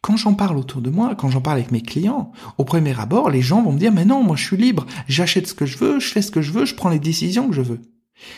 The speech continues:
Mais ils se rendent pas compte qu'ils sont en train d'obéir à des influences extérieures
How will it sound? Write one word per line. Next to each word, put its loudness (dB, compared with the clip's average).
Mais 4
ils 4
se -2
rendent 4
pas 0
compte -4
qu'ils -10
sont -2
en 0
train 0
d'obéir 4
à 2
des 0
influences -2
extérieures -2